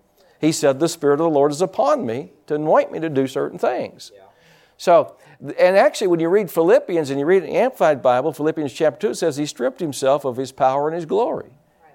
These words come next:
Speaker 1: It's talking about his, his, his, his, uh, God ability. Now, he didn't strip himself of being God. God can't strip himself of being God, but he chose as God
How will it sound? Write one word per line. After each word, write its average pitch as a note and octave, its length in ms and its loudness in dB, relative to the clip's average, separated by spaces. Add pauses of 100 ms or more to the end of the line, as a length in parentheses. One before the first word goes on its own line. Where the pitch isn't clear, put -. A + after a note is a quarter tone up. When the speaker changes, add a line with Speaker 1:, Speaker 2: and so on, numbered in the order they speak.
(160)
Speaker 1:
It's - 140 -18
talking C#3+ 180 4
about C#3+ 160 0
his, E3 220 -4 (280)
his, D3+ 320 -4
his, C#3+ 380 -2
his, D3+ 260 -2
uh, C#3 140 2
God C#3+ 380 2
ability. D3 760 -2
Now, C#3+ 280 -2 (260)
he F3 160 0
didn't F#3 220 0
strip F3 200 0
himself D3 320 0
of B2+ 100 -10
being C#3+ 200 0
God. F3+ 380 0
God F#3+ 260 2
can't D4 220 -2
strip A#2 160 -6
himself F#2 240 -6
of E2+ 40 -16
being F#2+ 200 -4
God, A#2+ 320 -2
but D#3 160 2
he D3+ 140 -4
chose D3 600 2
as F3+ 320 2
God D#3 420 4